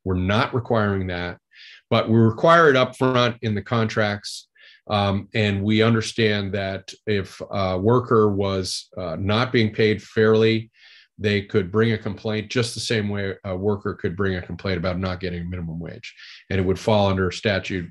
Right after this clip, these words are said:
under Department of Labor and Wage and Divi-, uh, Wage and Hour Division. So, um, that's what we're trying to do. We're trying to keep this very simple. We're, we're, we're not,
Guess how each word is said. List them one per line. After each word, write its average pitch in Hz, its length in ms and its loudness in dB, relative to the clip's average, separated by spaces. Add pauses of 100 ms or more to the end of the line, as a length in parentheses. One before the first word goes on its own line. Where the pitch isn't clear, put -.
(120)
under 87 300 -4
Department 87 560 -6 (340)
of 104 120 0
Labor 127 320 6
and 92 120 0
Wage 92 240 -4
and 87 80 -8
Divi-, 82 280 -8
uh, 95 180 -2
Wage 95 280 -2
and 92 80 -6
Hour 87 240 -4
Division. 82 340 -10 (640)
So, 135 480 4
um, 120 420 2 (720)
that's 165 260 4
what 180 120 4
we're 165 120 4
trying 160 240 2
to 147 80 4
do. 147 180 2
We're 131 120 0
trying 127 220 -2
to 113 60 0
keep 113 200 -8
this 104 160 -12
very 127 240 4
simple. 139 680 0
We're, 107 260 -4
we're, 104 300 -4
we're 101 220 -4
not, 117 420 0